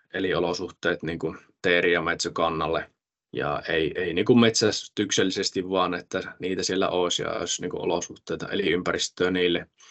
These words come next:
Toki se, että saadaan, niinku, mahdollisimman aikaisessa vaiheessa, että pystyisi nauttimaan itse ehkä niistä metsän tuotoista, niin yritin saada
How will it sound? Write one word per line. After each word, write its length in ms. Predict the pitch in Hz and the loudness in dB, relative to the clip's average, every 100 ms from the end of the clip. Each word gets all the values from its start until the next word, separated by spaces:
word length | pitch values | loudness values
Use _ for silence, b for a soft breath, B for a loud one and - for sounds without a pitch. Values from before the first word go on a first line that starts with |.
| B B B | B B B
Toki 300 | 120 113 117 | 2 6 6
se, 140 | 117 | 6
että 200 | 107 - | 4 2
saadaan, 600 | 110 101 101 107 104 95 82 _ - | 2 2 2 0 0 -2 -6 _ -10
niinku, 420 | 101 95 98 95 - _ _ _ _ _ - | -8 -4 -4 -4 -8 _ _ _ _ _ 0
mahdollisimman 500 | 101 98 101 101 90 | 2 2 2 2 4
aikaisessa 560 | 98 98 98 92 95 | 4 2 -4 -2 0
vaiheessa, 320 | 92 92 87 - | 2 0 0 -8
että 180 | 92 | -6
pystyisi 360 | - 95 92 101 | -4 -4 -4 -2
nauttimaan 540 | 95 90 - 98 92 95 | -2 -2 -2 -4 -4 -6
itse 320 | - 95 76 | -2 -2 -2
ehkä 220 | - - | -4 -4
niistä 280 | 87 - 90 | -4 -4 -2
metsän 360 | 92 92 92 | 0 0 -2
tuotoista, 600 | 87 92 87 92 87 - | 2 4 4 2 -4 -4
niin 140 | 85 78 | -4 -2
yritin 280 | 90 87 87 | 0 -2 -4
saada 400 | 90 87 85 | -4 0 0